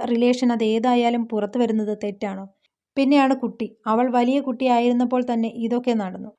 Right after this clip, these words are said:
ഈ പറയുന്ന ഓരോരുത്തർക്കും അവരവരുടെ വീട്ടിലെ കാര്യങ്ങൾ നന്നായി അറിയില്ലേ? അതുപോലെ തന്നെ ഈ കൊച്ചിനും അറിയാം കാര്യങ്ങളൊക്കെ.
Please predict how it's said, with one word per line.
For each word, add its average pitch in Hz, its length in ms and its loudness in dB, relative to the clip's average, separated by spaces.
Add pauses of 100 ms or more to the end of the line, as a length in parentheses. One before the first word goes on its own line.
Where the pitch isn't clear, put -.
(160)
ഈ 277 140 -2
പറയുന്ന 269 380 2
ഓരോരുത്തർക്കും 226 680 0 (200)
അവരവരുടെ 233 500 -2
വീട്ടിലെ 226 380 -4
കാര്യങ്ങൾ 214 560 -4
നന്നായി 208 460 -4
അറിയില്ലേ? 196 540 -6
അതുപോലെ 247 440 2
തന്നെ 247 220 2 (100)
ഈ 254 160 0
കൊച്ചിനും 247 460 0
അറിയാം 214 320 -2
കാര്യങ്ങളൊക്കെ. 214 680 -6